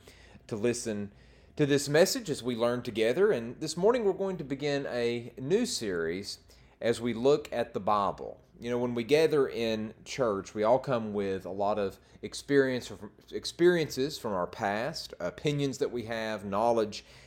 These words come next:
that we have, maybe even questions that we have. And some of us perhaps have been in churches or come from backgrounds where the worship services were very animated and loud.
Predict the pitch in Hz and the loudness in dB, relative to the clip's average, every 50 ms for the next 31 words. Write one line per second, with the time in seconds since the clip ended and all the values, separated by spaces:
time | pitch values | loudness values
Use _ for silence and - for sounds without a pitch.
0 | - - - - 110 90 101 113 104 104 110 104 104 104 101 - - - 110 107 | -20 -10 -2 0 0 2 2 0 -2 -2 0 0 0 0 0 -2 -6 -4 -2 -2
1 | 101 104 101 78 92 90 87 - - 170 165 - - 143 131 107 - 117 - - | -2 -2 -2 -4 -6 -8 -2 2 4 4 4 4 0 -6 -6 -4 -4 -4 -4 -4
2 | 92 95 85 85 85 73 69 69 85 131 - - - - - - - - - - | -4 -6 -6 -6 -8 -8 -8 -8 -10 -10 -12 -14 -20 -20 -20 -20 -20 -20 -18 -12
3 | - 113 113 110 - 185 170 156 147 139 139 147 156 135 - - - 117 113 127 | -8 -6 -2 2 4 4 4 4 4 2 2 0 -4 -8 -8 -12 -10 -6 -2 -2
4 | 117 104 87 - - 120 104 90 120 117 117 110 101 - 131 120 117 117 - 127 | -2 -2 -4 -8 -8 -8 -6 -6 -6 -6 -6 -6 -6 -4 -2 -2 -2 -2 -4 -8
5 | 120 - - 107 - - 117 107 - - 104 95 95 110 117 101 82 104 113 110 | -8 -8 -8 -10 -8 -6 -6 -6 -6 -6 -4 0 0 2 0 0 0 -2 0 0
6 | 110 110 110 104 - - 98 90 90 87 104 127 127 - - - - - 135 123 | 0 0 -2 -4 -6 -6 -6 -4 -4 0 0 0 0 0 -2 -8 -4 0 2 2
7 | 117 110 110 - - 113 110 110 110 - - - - - - - - - 110 101 | 2 0 -4 -6 -6 -6 -4 -4 -6 -8 -12 -16 -20 -20 -20 -16 -10 -8 -4 0
8 | 101 92 85 85 - - - 127 135 139 143 139 135 131 131 131 139 135 123 95 | 0 0 0 0 -4 -4 0 2 2 4 4 4 2 4 4 4 4 4 2 -2
9 | 85 85 85 87 92 107 120 127 131 131 135 135 131 123 | -2 -4 -6 -2 0 2 4 4 4 4 2 2 0 -4